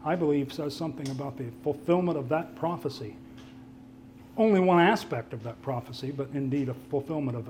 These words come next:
at least part of it. And so I want to impress upon you tonight that, that fact and the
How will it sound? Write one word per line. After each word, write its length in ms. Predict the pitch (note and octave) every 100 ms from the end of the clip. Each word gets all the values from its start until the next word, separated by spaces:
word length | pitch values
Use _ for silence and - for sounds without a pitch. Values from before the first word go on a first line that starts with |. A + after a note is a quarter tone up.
| C3+
at 60 |
least 240 | C3 C3 -
part 220 | F3 E3
of 100 | A#2+
it. 80 | B2+ - - - - - - - -
And 260 | C#3 C#3 C3+
so 160 | D3+
I 60 | D#3
want 140 | F3
to 60 | D#3
impress 320 | C3 D#3 -
upon 260 | - D3+ D3
you 80 |
tonight 360 | C#3+ C#3+ C#3+ C3
that, 180 | C3+ C3 - - -
that 300 | C#3 D3 -
fact 360 | D3+ D3 - -
and 120 | A2+
the 120 | G#2